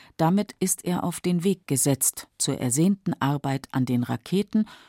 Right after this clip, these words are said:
und zu einem schrecklichen moralischen Absturz. Also, Januar neunzehnhundertdreiunddreißig, Hitler kommt an die Macht.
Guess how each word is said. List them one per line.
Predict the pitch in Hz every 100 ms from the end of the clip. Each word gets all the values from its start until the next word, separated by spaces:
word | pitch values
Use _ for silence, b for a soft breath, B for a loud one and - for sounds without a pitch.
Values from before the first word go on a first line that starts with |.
| B
und | - 214 - -
zu | -
einem | - 147 135
schrecklichen | 127 - 185 - 175 - 175
moralischen | 156 117 117 139 147 - 151
Absturz. | - - - - - - - _ _ _ _ _ _ b b b b b
Also, | 175 127 123 120 _ _ B B
Januar | - 214 226 208
neunzehnhundertdreiunddreißig, | 196 165 160 156 147 135 127 131 120 - - - - - -
Hitler | - 170 156 143
kommt | - 123
an | - 127
die | 131
Macht. | 117 - - -